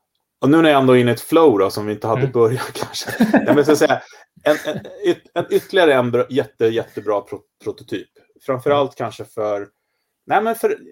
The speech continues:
Speaker 1: nej, jag tänkte säga för kommunikationsbranschen, men nej, det här funkar
Speaker 2: Mm.
Speaker 1: för alla. Det är ju att skriva en pressrelease
Speaker 2: Mm.
Speaker 1: om sin idé.
Speaker 2: Mm.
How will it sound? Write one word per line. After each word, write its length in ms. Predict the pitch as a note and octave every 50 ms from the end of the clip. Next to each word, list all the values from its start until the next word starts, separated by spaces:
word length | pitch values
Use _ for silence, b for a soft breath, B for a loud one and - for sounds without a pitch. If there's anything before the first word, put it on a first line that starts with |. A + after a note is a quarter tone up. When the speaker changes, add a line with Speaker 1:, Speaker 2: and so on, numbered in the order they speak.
| F4+
Speaker 1:
nej, 400 | A#3+ A3+ G#3+ A3 A3 G#3 - - -
jag 120 | E3 -
tänkte 160 | F3+ E3+ C#3
säga 140 | - D#3 C3
för 120 | - C3+
kommunikationsbranschen, 1040 | B2 - C#3+ C3+ B2+ B2 - C3 - - B2 A2 G#2 - - B2 A#2+ A#2 A#2 - G#2
men 160 | A2 A#2+ B2
nej, 220 | B2+ C#3 D#3+ F3 E3+
det 80 | E3+
här 120 | D#3+ F3 E3+
funkar 340 | F3 - D#3+ B2+ A2+ G#2 G#2+
Speaker 2:
Mm. 60 | -
Speaker 1:
för 80 | A2
alla. 380 | A2 G#2 G2 G#2+ G#2+ G#2 - - -
Det 100 | C3 D3
är 120 | C3 G2+
ju 60 | G2
att 180 | G2 G2+ G2 - - - _ _
skriva 480 | - - _ _ - A#2 G2+ F2+ F#2
en 100 | F#2+ G2+
pressrelease 920 | _ _ - B2 - - - - - F#2+ A2 C3+ A#2+ F#2 - - - - _ _ _ _ _ _ _ _ _ _ - A#2
Speaker 2:
Mm. 260 | G#2 F#2+ F2+ F2+ F#2 -
Speaker 1:
om 200 | G#2+ G2+ G2 F#2+
sin 440 | - - - F#2+ F#2+ G2 G2 F#2+ -
idé. 360 | - F#2+ F#2+ F#2 F#2+ F#2 - - _ _ _ _ _ _ _ _ _ _ _ _ _ -
Speaker 2:
Mm. 120 | - A2